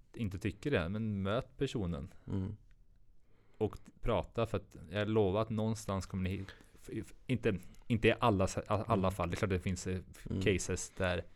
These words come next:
Speaker 1: vissa personer inte går att ändra eller övertyga,
Speaker 2: Mm.
Speaker 1: som kanske saknar empati eller vad som, vad det än må vara. Men många människor som inte har dem, den fallenheten för just de bitarna vi precis nämnde, kanske är öppen för att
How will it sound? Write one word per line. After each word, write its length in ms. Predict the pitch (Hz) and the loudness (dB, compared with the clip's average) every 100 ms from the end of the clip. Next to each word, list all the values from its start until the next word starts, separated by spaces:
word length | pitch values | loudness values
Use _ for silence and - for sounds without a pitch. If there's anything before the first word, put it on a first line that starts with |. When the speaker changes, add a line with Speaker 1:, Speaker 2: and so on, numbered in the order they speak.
| - - - - - - - | -20 -20 -20 -20 -20 -20 -6
Speaker 1:
vissa 180 | 104 104 | -2 0
personer 220 | 101 95 | 0 0
inte 140 | 92 | 0
går 240 | 87 98 95 | 0 4 4
att 80 | 82 | 2
ändra 460 | 95 85 85 87 | 0 2 2 2
eller 240 | 92 90 87 | 2 0 0
övertyga, 880 | 90 - 101 92 87 92 90 90 87 | 0 0 0 0 0 -2 0 0 0
Speaker 2:
Mm. 280 | 92 90 92 - - - - - - - - | 0 -2 -6 -12 -20 -20 -20 -20 -20 -20 -14
Speaker 1:
som 260 | - 104 90 | -4 0 0
kanske 220 | - 98 | 0 0
saknar 280 | 92 98 87 | 2 0 0
empati 400 | 87 87 - 95 | -2 -2 -2 -2
eller 100 | 92 | 0
vad 140 | 90 92 | 0 -2
som, 100 | - | -4
vad 160 | 98 92 | 0 2
det 40 | |
än 160 | 90 92 | 2 0
må 120 | 92 | 2
vara. 280 | 90 90 104 | 4 6 4
Men 240 | 95 92 | 4 2
många 220 | 98 98 | 2 2
människor 500 | 95 110 95 95 92 - - - | 2 2 0 -2 -4 -6 -14 -8
som 160 | 110 | -4
inte 140 | 95 95 | 0 2
har 280 | 113 123 | 6 6
dem, 360 | 113 92 92 92 | 6 2 -2 -2
den 160 | 92 90 | -2 2
fallenheten 500 | 104 90 92 90 101 | 2 2 2 0 0
för 100 | 98 | 0
just 140 | - | 0
de 100 | 95 | 0
bitarna 400 | 90 90 95 92 | 0 0 -2 -2
vi 120 | 98 110 - | -6 -8 -2
precis 260 | 92 90 | 0 2
nämnde, 340 | 101 92 101 110 - - - - - - | 2 4 4 2 -2 -18 -20 -20 -20 -8
kanske 460 | - 165 107 - 117 | 0 2 2 -2 0
är 80 | 107 | 2
öppen 420 | 110 - - 135 | 0 -2 -4 -2
för 200 | - 50 | 0 0
att 380 | 50 - - | 0 -4 -12